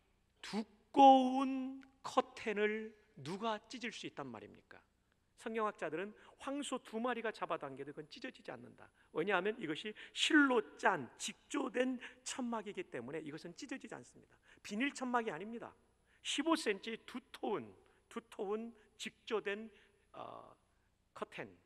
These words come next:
그것이 휘장이었기 때문에 이것은 사람이 찢을 수 없죠. 그것도 밑에서 찢은 게 아니라 오 미터인데 위에서부터 쫙 찢어졌어요. 이게는 하나님이 하셨다는 거죠. 이것은 하나님이 응답하신 겁니다.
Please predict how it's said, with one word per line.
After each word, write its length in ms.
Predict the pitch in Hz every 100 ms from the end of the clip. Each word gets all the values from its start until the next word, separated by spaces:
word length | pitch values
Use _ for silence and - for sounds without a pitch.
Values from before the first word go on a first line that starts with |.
| _ _ _ -
그것이 260 | - -
휘장이었기 540 | - - 233 220 185 156
때문에 460 | 143 127 135 185 - - -
이것은 180 | 120
사람이 400 | 120 190 196 196
찢을 220 | - 202 196
수 140 | -
없죠. 220 | - -
그것도 380 | - 180 - 190 - -
밑에서 360 | 160 - 247 240
찢은 300 | - 214 190
게 80 | 139
아니라 320 | 127 143 160 - -
오 220 | 143 180 240
미터인데 540 | 269 - 170 143 165
위에서부터 640 | 160 226 254 202 180 - 180
쫙 200 | - 151
찢어졌어요. 520 | - - 104 - - - _ _ _ _ _ _ _ _
이게는 240 | 113 95 90
하나님이 400 | - 175 170 151
하셨다는 460 | 123 - 104 101 -
거죠. 240 | - - _ _ _ _ _ _ _
이것은 240 | 131 120 120
하나님이 420 | - 214 214 202
응답하신 520 | 165 175 160 143 143
겁니다. 460 | 117 104 98 -